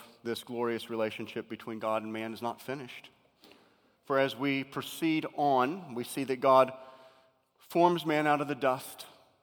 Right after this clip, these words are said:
gives him the breath of life, and then it's as though he places his special creation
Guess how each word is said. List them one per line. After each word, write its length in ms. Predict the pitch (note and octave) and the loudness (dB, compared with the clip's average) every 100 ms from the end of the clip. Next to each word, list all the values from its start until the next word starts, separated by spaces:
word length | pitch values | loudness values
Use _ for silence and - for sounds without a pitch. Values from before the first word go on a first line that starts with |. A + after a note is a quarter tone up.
| _ _ _ _ - | _ _ _ _ -2
gives 260 | D3+ D3+ | -2 0
him 160 | F3 D#3 | 0 0
the 80 | C#3 | 4
breath 240 | C#3 C3 | 4 4
of 140 | C3+ A#2+ | 0 2
life, 340 | B2 A#2+ - - - - _ _ _ _ _ _ - | 2 2 -2 -16 -20 -20 _ _ _ _ _ _ -8
and 120 | B2+ | -2
then 220 | D3 D3+ | 0 0
it's 160 | C3+ - | -4 -6
as 120 | C3+ | -4
though 140 | C3+ B2 | -2 -2
he 120 | B2+ | -6
places 520 | - C#3 C#3 C#3+ C3 | -4 -4 -4 -6 -6
his 180 | C3 A#2+ | -8 -8
special 420 | - C3 - C3 | -2 -2 -2 -8
creation 800 | - - A#2+ A#2 A#2 - G#2 | -8 -12 -8 -6 -8 -8 -10